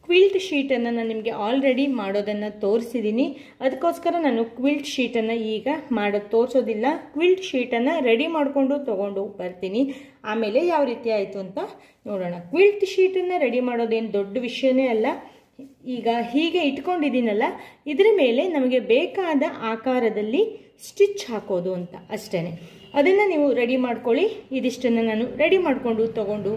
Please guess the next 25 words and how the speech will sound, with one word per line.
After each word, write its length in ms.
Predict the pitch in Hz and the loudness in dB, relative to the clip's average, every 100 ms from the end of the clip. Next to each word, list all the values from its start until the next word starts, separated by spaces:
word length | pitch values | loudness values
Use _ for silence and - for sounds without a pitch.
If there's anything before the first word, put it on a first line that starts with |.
| 226 | -6
ಬರ್ತೀನಿ. 420 | 175 170 185 180 180 - - - - - - _ _ _ _ _ _ | -8 -6 -6 -6 -8 -12 -14 -18 -18 -20 -20 _ _ _ _ _ _
ನೋಡಿ, 260 | 240 214 262 277 - _ - | -4 0 0 -2 -10 _ -2
ಎರಡು 340 | 285 294 349 381 - | 2 2 2 0 -2
quilt 380 | 269 240 240 240 | -4 0 0 -2
ಶೀಟನ್ನು 720 | - - 214 202 202 196 196 | -6 -6 -6 -4 -6 -6 -6
ready 200 | 196 190 | -4 -4
ಮಾಡ್ಕೊಂಡು 420 | 190 185 170 190 185 | -4 -8 -8 -8 -6
ಬಂದಿದ್ದೀನಿ. 720 | 180 180 170 185 269 269 - | -4 -4 -6 -2 -2 -2 -2
Coloru 460 | 247 254 269 254 320 - - _ _ 220 | 2 4 4 4 0 -4 -18 _ _ 0
ಬೇರೆ 340 | 214 247 294 | 2 2 0
colour 320 | 285 233 220 | -2 -4 -4
ಇದ್ದರೆ 280 | 185 180 247 | -6 -4 -4
ಚೆನ್ನಾಗಿ 460 | 254 226 208 208 208 | -2 -8 -10 -10 -10
ಕಾಣಿಸುತ್ತಲ್ಲ 600 | 196 226 226 269 254 226 | -6 -4 -4 -4 -2 -2
ಅನ್ನೋ 200 | 208 202 196 | -2 -6 -8
ಕಾರಣಕ್ಕೋಸ್ಕರ 680 | 196 190 196 196 190 190 190 269 - - - - | -8 -6 -6 -8 -10 -10 -6 -4 -6 -12 -14 0
ಬೇರೆ 280 | 247 302 339 | 4 4 4
ಕಲರನ್ನು 500 | - 202 196 196 185 | 0 0 0 -2 -4
ಇಲ್ಲಿ 180 | 180 202 | -4 0
ನಾನು 260 | 254 190 214 | 0 -2 -4
ಹಾಕ್ಕೊಂಡಿದ್ದೀನಿ, 800 | 226 196 190 180 170 170 170 170 170 - | -6 -10 -10 -8 -6 -6 -6 -6 -8 -14
ಅಂದರೆ 260 | 196 220 285 | -4 0 2
ದಾರವನ್ನು 480 | 220 196 196 196 247 | 2 0 -2 -2 0
ಬೇರೆ 220 | 220 214 | 2 2
colour 360 | - 175 208 | 0 -2 -2